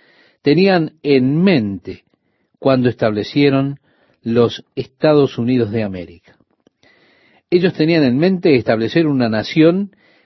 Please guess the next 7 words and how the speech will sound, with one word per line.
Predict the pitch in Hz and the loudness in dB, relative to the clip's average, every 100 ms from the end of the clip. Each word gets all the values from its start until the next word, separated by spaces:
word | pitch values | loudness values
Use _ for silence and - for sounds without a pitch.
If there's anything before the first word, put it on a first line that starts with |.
| _ | _
que | - 160 156 | 0 2 2
garantizara | 135 135 131 117 120 - 156 165 | 2 0 0 -2 -6 0 2 2
las | 147 120 | 2 2
libertades | 120 110 104 120 104 | 0 0 -2 -2 -4
religiosas. | 113 113 127 202 117 - - _ _ _ _ _ _ _ _ _ _ _ _ _ _ _ _ _ _ | -6 -8 -4 -2 -2 -4 -20 _ _ _ _ _ _ _ _ _ _ _ _ _ _ _ _ _ _
Una | 180 180 | 2 2
nación | 170 135 135 139 143 151 | 0 0 0 0 -2 -8